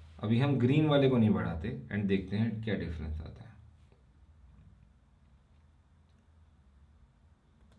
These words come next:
Alright, थोड़ा render it requ-, always जब भी हम कोई भी चीज़ डालेंगे, कुछ भी ऐसा effect डाल रहे हैं तो definitely render Uh, it requires a render।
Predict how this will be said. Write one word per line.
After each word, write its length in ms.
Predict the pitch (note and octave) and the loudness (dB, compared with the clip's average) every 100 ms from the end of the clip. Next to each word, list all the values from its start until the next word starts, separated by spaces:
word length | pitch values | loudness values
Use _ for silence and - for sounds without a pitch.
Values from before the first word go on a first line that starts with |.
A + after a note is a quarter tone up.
| _ _ _ - - - _ - | _ _ _ -20 -20 -20 _ -12
Alright, 260 | G#2 A#2+ - - - | -8 -8 -10 -16 -12
थोड़ा 180 | G2 F2+ F2 | -8 -6 -6
render 380 | F2 F2 F#2+ F#2 - - - | -6 -4 -6 -6 -16 -20 -14
it 200 | D#2+ - | -12 -8
requ-, 320 | F2 E2 D#2 D#2+ | -10 -8 -8 -4
always 380 | G2+ G2+ G2+ G2 | -2 0 -2 -2
जब 160 | F#2+ | -2
भी 80 | G2 | 0
हम 300 | G2+ G2+ G2 - - - _ | 0 -2 -6 -12 -20 -20 _
कोई 200 | - G#2 | -6 -2
भी 180 | G2 G#2+ | -2 -2
चीज़ 260 | G2 G2+ F#2 | -2 -4 -2
डालेंगे, 400 | G2 F#2 G2 G2 | -2 2 2 2
कुछ 240 | G2 G2+ | 0 -6
भी 200 | - G#2+ G2 | -4 -4 -4
ऐसा 500 | G2 G2+ G2 - - | -4 -4 -6 -6 -12
effect 320 | G2 G2+ F#2 | -6 -6 -4
डाल 160 | F#2+ F#2 | -2 -2
रहे 100 | F#2+ | -2
हैं 80 | G2 | -2
तो 80 | |
definitely 680 | F#2+ F#2+ F#2 F#2+ F#2+ F#2 F#2+ | -2 -4 -6 -2 -2 0 -2
render 480 | F2 F2 F2 F2 E2+ - - _ _ - | -2 -6 -6 -8 -12 -18 -20 _ _ -16
Uh, 120 | F2 E2+ | -12 -8
it 160 | F#2+ F#2 | -6 -6
requires 420 | F2+ F#2 F#2 F#2 | -6 -4 -4 -4
a 60 | |
render। 340 | F2 E2+ E2+ | -4 -6 -6